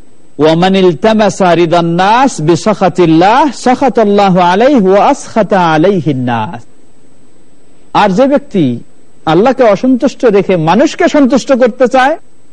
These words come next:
আল্লাহ রাব্বুল আলামিন তার প্রতি অসন্তুষ্ট হয়ে যান এবং মানুষকেও তার প্রতি অসন্তুষ্ট করে দেন।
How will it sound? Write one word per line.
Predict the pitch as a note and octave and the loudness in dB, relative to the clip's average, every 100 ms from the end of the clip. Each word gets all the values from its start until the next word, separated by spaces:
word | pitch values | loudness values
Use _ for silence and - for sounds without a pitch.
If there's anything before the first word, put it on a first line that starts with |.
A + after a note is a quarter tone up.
| - - | -12 -2
আল্লাহ | C#3+ D3 | 0 2
রাব্বুল | C#3 B2 C3+ | 0 0 -2
আলামিন | C3 C3 E3 A3 | 0 0 -2 0
তার | G#3+ F3+ | 0 -2
প্রতি | F#3 F3+ | -2 0
অসন্তুষ্ট | F3+ D3+ G3+ G3+ - A3+ | 0 0 0 0 0 2
হয়ে | G#3+ A#3 | 4 4
যান | A#3 C4 F#4+ - - - - - - - | 4 2 -2 -12 -20 -20 -20 -20 -8 -2
এবং | G3 A#3+ | 0 2
মানুষকেও | G#3+ A#3 C#4 G4 - F#4+ G4+ | 0 0 2 0 0 0 2
তার | D#4 B3+ | 0 0
প্রতি | A#3+ B3 E4+ A4+ - - - - - - - - - | 0 0 2 0 -2 -18 -20 -20 -20 -20 -20 -14 -6
অসন্তুষ্ট | B2 - G3 F#3 - - | -6 -2 -2 -2 -6 -6
করে | B2 A2+ G#2 | -6 -4 -6
দেন। | G2+ | -6